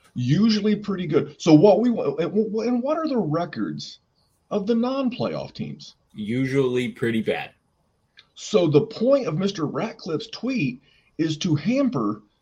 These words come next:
Speaker 1: the ability for the bad teams to get better. Is that the kind of dynasty league you would like to play in?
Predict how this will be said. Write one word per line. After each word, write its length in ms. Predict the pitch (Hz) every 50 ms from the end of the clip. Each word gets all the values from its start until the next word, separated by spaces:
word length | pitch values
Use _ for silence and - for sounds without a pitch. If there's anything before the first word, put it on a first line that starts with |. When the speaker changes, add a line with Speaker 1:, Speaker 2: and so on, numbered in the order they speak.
| _ _ -
Speaker 1:
the 220 | 120 147 156 156
ability 480 | 143 117 117 160 175 180 180 165 170 160
for 120 | 147 156
the 80 | 127 120
bad 320 | 110 120 117 117 117 113
teams 280 | - 135 123 113 110 110
to 80 | 110
get 240 | 101 107 104 - 101
better. 300 | 95 101 85 76 73 - _ - - _ -
Is 120 | 135 135
that 140 | - 226 -
the 80 | 339
kind 240 | 330 - 302 294 254 214
of 40 |
dynasty 400 | 151 139 170 196 208 202 - 196
league 240 | 160 151 139 123 107
you 320 | 104 101 107 110 110 131 160
would 140 | 214 220
like 180 | 220 226 247 233
to 60 | - 233
play 360 | - - 262 254 254 262 262
in? 200 | 269 277 285